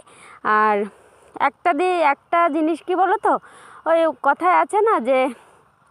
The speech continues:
"দশে মিলে করি কাজ, হারি জিতি নাই লাজ।" তো সেরকম একটা উদাহরণ দিলাম তোমাদের, যে একা একা কিছু করার থেকে যদি কাউকে সঙ্গে নিয়ে কিছু করা হয়, তাহলে জিনিসটা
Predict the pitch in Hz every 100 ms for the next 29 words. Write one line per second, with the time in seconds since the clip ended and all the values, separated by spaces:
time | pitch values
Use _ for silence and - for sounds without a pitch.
0 | _ _ _ 254 202 226 226 339 339 330
1 | 330 311 294 302 302 277 277 254 240 285
2 | 320 - 311 254 247 269 254 233 208 -
3 | - - 480 494 523 494 440 359 - 339
4 | 320 285 311 269 269 277 262 254 254 247
5 | 240 285 - - - 196 233 240 240 269
6 | 277 302 - 285 370 277 262 269 - 370
7 | 453 370 269 247 - 240 247 320 262 254
8 | 247 294 320 349 370 392 381 311 330 427
9 | 427 233 - - _ 392 453 440 320 381
10 | 359 -